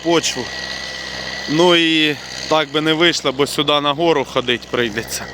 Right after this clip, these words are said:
А на гору він би вообще б бідолажний стонав би. І не знали б, що робити. Ну, отакі у нас, друзі, чемодани. Є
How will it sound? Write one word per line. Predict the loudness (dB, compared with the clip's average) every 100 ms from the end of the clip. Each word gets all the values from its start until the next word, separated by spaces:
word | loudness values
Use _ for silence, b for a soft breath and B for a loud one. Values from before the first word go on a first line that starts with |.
| -14 -14 -14 -14 -16 -14 -4
А | 0
на | 2
гору | 2 2 2
він | 0 0
би | 2
вообще | 2 2 0 0
б | -2 -12 -10 -10 -10 -10 -10 -8 -8 -8 -6
бідолажний | -2 2 2 4 2 0 -6
стонав | -2 0 2 2 2 0
би. | -2 -2 -10 -12 -12 -12 -12 -10 -10 -10 -10 -12 -12 -10 -10 -12 -6 -2
І |
не | 0 2
знали | 2 2 2
б, | -2
що | -2 0
робити. | 0 0 -2 0
Ну, | 0
отакі | 2 2 0
у | 0
нас, | 0
друзі, | -2 -4 -4 -6
чемодани. | -6 -4 -2 0 -2 -2
Є | -2 -2